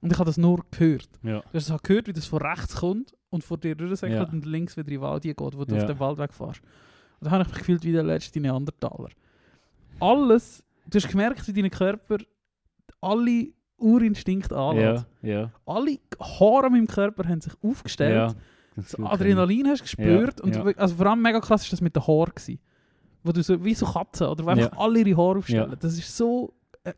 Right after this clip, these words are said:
Speaker 1: komisch
Speaker 2: Das
Speaker 1: gewesen.
Speaker 2: ist intens gewesen,
Speaker 1: Das
Speaker 2: das
Speaker 1: ist
Speaker 2: ist
Speaker 1: richtig komisch gewesen, ja. Du hast richtig gemerkt, jetzt ist Autopilot da gewesen.
Speaker 2: Ja, ja.
Speaker 1: Und dann bin ich hure schnell heimgefahren.
Speaker 2: <laughs>
Speaker 1: Das ist wirklich recht verrückt gewesen.
Speaker 2: Geil.
Speaker 1: Und sonst so mit,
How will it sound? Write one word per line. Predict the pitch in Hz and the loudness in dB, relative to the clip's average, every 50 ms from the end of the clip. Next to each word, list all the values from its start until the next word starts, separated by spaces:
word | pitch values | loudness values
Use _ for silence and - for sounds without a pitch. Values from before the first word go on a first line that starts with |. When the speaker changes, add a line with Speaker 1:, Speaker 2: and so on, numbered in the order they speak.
| _ | _
Speaker 1:
komisch | - - - 202 233 254 240 254 247 - | -2 4 6 6 6 6 6 4 2 2
Speaker 2:
Das | - - | -2 -8
Speaker 1:
gewesen. | - - 139 110 | -8 -8 -6 -6
Speaker 2:
ist | 104 | -6
intens | 101 - - 95 101 113 113 | -6 -6 -6 -6 -6 -6 -8
gewesen, | - - 90 82 | -10 -16 -12 -4
Speaker 1:
Das | - 196 | 0 0
Speaker 2:
das | 208 202 | 2 2
Speaker 1:
ist | 180 | 2
Speaker 2:
ist | 202 | 0
Speaker 1:
richtig | 247 277 - - 226 - | 0 -2 -4 -4 -6 -4
komisch | - 226 240 262 233 247 - | -4 -4 -2 -2 -4 -6 -8
gewesen, | - - - 165 | -8 -10 -8 -6
ja. | 151 156 170 196 190 - _ _ _ _ _ _ _ _ _ _ _ _ _ | -6 -4 -4 -6 -8 -10 _ _ _ _ _ _ _ _ _ _ _ _ _
Du | 202 | -2
hast | 196 - | 0 0
richtig | 226 233 - - - | 0 0 -2 -4 -4
gemerkt, | 233 233 214 - - 214 | -4 -4 -4 -4 -6 -8
jetzt | 196 - | -8 -6
ist | 185 - 180 | -6 -4 0
Autopilot | 139 170 180 - 175 - - 165 165 160 - | 0 0 0 0 -4 -6 -4 -4 -4 -4 -4
da | 170 160 | -6 -6
gewesen. | 156 - - 139 | -6 -2 2 4
Speaker 2:
Ja, | 127 123 107 101 - - _ _ | 4 4 2 0 -8 -18 _ _
ja. | 117 113 - - 110 - - - | -6 -6 -6 -8 -12 -18 -18 -10
Speaker 1:
Und | 156 | -8
dann | 175 180 | -4 -2
bin | 185 165 | -2 -2
ich | 147 | 0
hure | 160 170 156 | -2 -2 -4
schnell | 131 143 139 135 | -4 -4 -4 -4
heimgefahren. | 127 - - - - - - - | -4 -6 -6 -10 -12 -14 -12 -2
Speaker 2:
<laughs> | - 247 - 151 147 - 156 139 - 151 117 101 123 110 - | -2 0 4 4 4 6 6 4 6 4 2 2 0 0 -2
Speaker 1:
Das | 131 - - | -4 -4 -4
ist | 180 - | -4 -4
wirklich | 185 170 - - | -4 -4 -4 -6
recht | 139 147 - - | -6 -6 -6 -6
verrückt | - 156 156 - | -6 -6 -6 -8
gewesen. | - - - 170 - - - - - _ _ | -12 -18 -18 -20 -20 -20 -20 -20 -20 _ _
Speaker 2:
Geil. | - - 78 82 78 82 98 - _ _ - _ - _ _ - - - _ _ | -14 -12 -10 -10 -12 -12 -14 -20 _ _ -20 _ -20 _ _ -20 -20 -20 _ _
Speaker 1:
Und | - 156 | -12 -2
sonst | - 208 214 - - - - | 2 2 2 2 0 -6 -10
so | - - 180 170 | -4 0 0 2
mit, | 160 160 147 - - - | 2 0 -2 -4 -8 -12